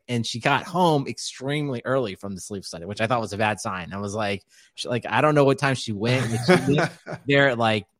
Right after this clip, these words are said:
Speaker 1: maybe, like, eight or nine, ten o'clock. I don't know what it was. She got wired up, and then she got home. She was, like, home by, like, five or five thirty. She's like, "Yeah,
Speaker 2: Whoa.
Speaker 1: everything was good. They took it off." And, and then she explained, um, to me that it was very difficult to sleep during the sleep study because she had all these things on her,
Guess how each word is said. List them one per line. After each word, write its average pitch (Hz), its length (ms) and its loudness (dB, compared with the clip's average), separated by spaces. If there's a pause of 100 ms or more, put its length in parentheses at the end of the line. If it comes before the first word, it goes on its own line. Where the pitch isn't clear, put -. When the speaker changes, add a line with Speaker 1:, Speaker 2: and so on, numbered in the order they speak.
(160)
Speaker 1:
maybe, 117 300 0
like, 104 280 -2
eight 117 240 -2
or 117 80 0
nine, 113 360 0
ten 117 160 -4
o'clock. 113 200 -4
I 113 60 -2
don't 127 120 2
know 120 60 0
what 113 80 0
it 113 40 0
was. 123 340 0 (220)
She - 100 -8
got 165 220 6
wired 175 260 6
up, 139 320 2 (260)
and 131 60 -4
then 139 80 2
she 131 140 -6
got 139 180 2
home. 170 260 4
She 165 120 -2
was, 143 100 0
like, 120 140 -4
home 170 520 2
by, 113 140 -2
like, 104 240 -4
five 104 440 0 (100)
or 101 80 -16
five 104 260 -2
thirty. 101 220 -6
She's 120 180 -8
like, 135 180 -4
"Yeah, 120 120 2 (140)
Speaker 2:
Whoa. 139 80 0
Speaker 1:
everything 139 260 -4
was 127 120 -4
good. 123 220 -2
They 117 80 -4
took 117 200 -12
it 120 60 -4
off." 117 220 -2
And, 113 140 -6 (260)
and 135 80 -4
then 135 80 2
she 135 160 -4
explained, 131 600 -4
um, 110 400 -4 (380)
to 139 100 -4
me 127 160 -2
that 113 260 -2
it 117 80 -6
was 110 180 -4
very 131 340 0
difficult 131 480 -2
to - 80 -12
sleep 185 340 0
during 135 200 0
the 120 60 -2
sleep 127 240 -4
study 120 280 -2
because 110 320 -6
she 120 80 -8
had 104 100 -4
all 101 140 -6
these 98 180 -10
things 196 300 0
on 165 180 0
her, 175 260 0